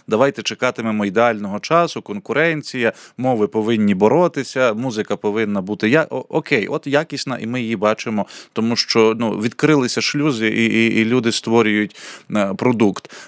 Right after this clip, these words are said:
А, як лікувати це, якщо його треба лікувати? Чи просто спостерігати, як, знаєте, як у тому німецькому фільмі, де там пам'ятник Леніна про-, пролітає, <laughs> і,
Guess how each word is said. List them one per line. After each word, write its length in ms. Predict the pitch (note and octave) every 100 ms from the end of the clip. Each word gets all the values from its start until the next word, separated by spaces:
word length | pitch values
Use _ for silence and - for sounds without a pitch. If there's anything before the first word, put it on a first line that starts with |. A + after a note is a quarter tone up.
| -
А, 420 | A2 A#2 A#2 A2+ G2+ - A#2
як 380 | A#2+ G3+ A3
лікувати 580 | F3+ E3+ E3+ D3+ D#3+ D#3
це, 200 | A2 B2+
якщо 300 | G#2+ - -
його 160 | B2 A#2
треба 320 | A2 A2+ G2+
лікувати? 440 | G2 - G2+ G2
Чи 140 | G2+ A2
просто 360 | - F3 -
спостерігати, 880 | C3+ - B2 - B2+ A#2+ D#3 D#3+ C#3
як, 380 | A#2 B2+ B2+ - A2+ G2+
знаєте, 220 | B2 A2
як 120 | G#2
у 40 | G#2
тому 360 | A#2 G#2 G2+
німецькому 640 | G#2 G#2+ A2 - - G#2 G2
фільмі, 400 | B2+ B2 A2 G2+
де 120 | G2
там 260 | - G2+
пам'ятник 580 | F2+ A#2 A2 G2 - G2
Леніна 480 | A2 A2+ G#2 F#2 F#2 - - - - -
про-, 200 | G#2 A2
пролітає, 880 | A#2+ A#2 A2 C3 C3+ C3 A2 G2+ G2+ -
<laughs> 160 | C3
і, 60 | B2